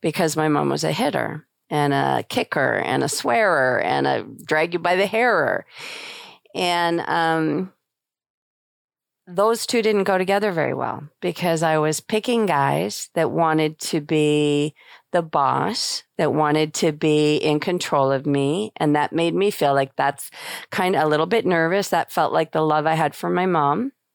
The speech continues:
not, but with romance, but, but, like, intense like that. But then they would be angry or negative in a way that I couldn't have around the kids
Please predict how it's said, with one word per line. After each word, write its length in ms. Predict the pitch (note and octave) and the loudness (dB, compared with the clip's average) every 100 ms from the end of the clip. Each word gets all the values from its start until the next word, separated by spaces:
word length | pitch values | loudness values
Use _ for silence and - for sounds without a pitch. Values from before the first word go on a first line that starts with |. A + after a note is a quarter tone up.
| - | -4
not, 260 | F3+ E3 - _ | 0 0 -2 _
but 260 | F3 G#3 D3 | -2 0 0
with 180 | A#3 A#3 | 0 0
romance, 500 | G3+ C#3+ A#2+ - - | 2 2 0 -4 -2
but, 260 | E3 - - - - - | 0 0 -6 -12 -14 -4
but, 160 | G3+ F3+ | 0 2
like, 220 | E3 - | 0 2
intense 600 | E3 - G#3 E3+ - - | 0 2 0 0 -2 -2
like 200 | D#3 D#3 | -4 -2
that. 320 | D3+ D3+ - _ - - - - - G3+ | 0 0 -2 _ -20 -20 -20 -20 -6 0
But 260 | F#3 E3 | 0 2
then 280 | G#3 G3+ G3 | 2 2 4
they 160 | F#3+ F#3+ | 4 4
would 340 | F#3 F#3 E3 | 2 0 0
be 840 | F#3 F3+ F3 E3+ E3 D#3+ D#3+ G2+ - _ | 2 4 4 2 2 0 -2 -6 -10 _
angry 840 | F3 F#3 G#3+ G#3 F3+ F3 F3+ F#3 - - | -2 0 2 2 2 2 2 0 -2 -2
or 100 | E3 | 0
negative 580 | E3+ F#3+ G#3 G#3 F#3 D#3+ | 2 2 0 2 2 2
in 160 | D#3 | 2
a 120 | D#3 D#3 | 2 2
way 420 | D#3 D3+ D3+ D#3 | 0 0 0 0
that 120 | E3 | 0
I 80 | E3 | 0
couldn't 260 | - E3+ D#3+ | 0 -2 -2
have 260 | E3+ D#3 | -2 -2
around 200 | D3+ B2+ | 0 -2
the 80 | A2+ | -4
kids 520 | - - - - - | -6 -10 -10 -16 -16